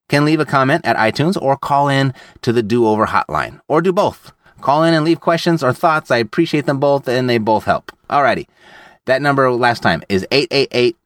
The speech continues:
eight eight five, nine five one four.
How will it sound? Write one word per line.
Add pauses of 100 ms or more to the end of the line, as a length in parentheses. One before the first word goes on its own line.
(220)
eight
eight
five, (200)
nine
five (140)
one (320)
four.